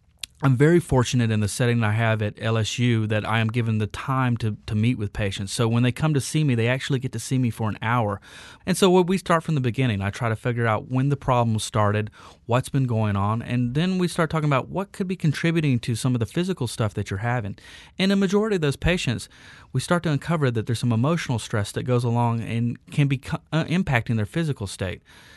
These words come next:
And then they start to realize that, you know, maybe there is some things that I can do differently that will have a positive impact on my,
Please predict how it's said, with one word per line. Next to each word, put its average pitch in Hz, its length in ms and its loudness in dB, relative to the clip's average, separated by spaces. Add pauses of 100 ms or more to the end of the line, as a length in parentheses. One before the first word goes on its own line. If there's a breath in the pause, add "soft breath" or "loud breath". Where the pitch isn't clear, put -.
(280 loud breath)
And 143 260 0
then 147 200 2
they 165 180 2
start 151 300 0
to 127 60 0
realize 110 420 2
that, 104 240 -4 (640)
you 196 100 -2
know, 202 180 -4
maybe 190 240 0
there 208 180 -2
is 240 120 -2
some 131 140 0
things 120 240 0
that 120 100 0
I 117 80 2
can 117 120 -2
do 127 120 0
differently 135 440 -2
that 117 360 -4
will 127 100 -2
have 127 160 -2
a 117 60 -2
positive 127 400 -4
impact 127 400 -4
on 110 100 -2
my, 110 200 -4